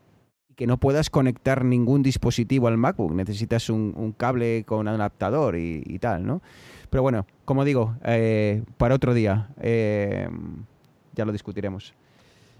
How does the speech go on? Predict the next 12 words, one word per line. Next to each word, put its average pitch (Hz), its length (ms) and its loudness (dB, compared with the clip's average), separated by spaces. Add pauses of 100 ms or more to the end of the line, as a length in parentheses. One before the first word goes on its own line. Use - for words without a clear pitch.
(120)
Eh, 127 260 -10
Arturo, 156 460 2 (220)
que 127 580 0 (1000)
vas 147 120 -18
a 165 60 0
pasar 151 220 2
por 147 140 4
caja, 170 420 4 (180)
tú 139 120 2
que 139 160 2
eres 127 600 2
runner, 156 440 2